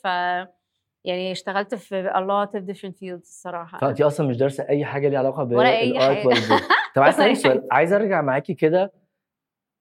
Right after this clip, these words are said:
Speaker 2: آه، للحظة معينة اللي أنتِ أول مرة كان عندك curiosity إن أنتِ تجربي إن أنتِ تفيجواليزي حاجة، تبروجكتي حاجة. فاكرة أول مرة، ف-، أول مرة جربتي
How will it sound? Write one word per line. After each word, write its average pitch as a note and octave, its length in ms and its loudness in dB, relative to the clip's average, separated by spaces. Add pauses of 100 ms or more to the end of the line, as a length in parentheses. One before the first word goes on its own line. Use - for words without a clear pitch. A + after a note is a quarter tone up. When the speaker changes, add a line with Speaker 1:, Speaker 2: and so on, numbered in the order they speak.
Speaker 2:
آه، A#2 420 4
للحظة D3 460 2
معينة C3 500 0
اللي C3 120 0
أنتِ C#3 160 -4 (200)
أول D#3+ 360 4
مرة D3 220 2
كان A2+ 160 -4
عندك B2 360 -6
curiosity C3 380 -2
إن A2+ 100 -4
أنتِ C#3 400 -4 (680)
تجربي A#2+ 600 2
إن C3 120 2
أنتِ C3+ 220 -2
تفيجواليزي A#2+ 680 0
حاجة، A#2 340 -2
تبروجكتي A#2 600 -2
حاجة. A2 400 -10 (160)
فاكرة F3 380 0
أول D3+ 540 2
مرة، B2+ 520 0 (160)
ف-، - 100 -16 (120)
أول C#3 240 4
مرة C#3 220 2
جربتي B2+ 580 0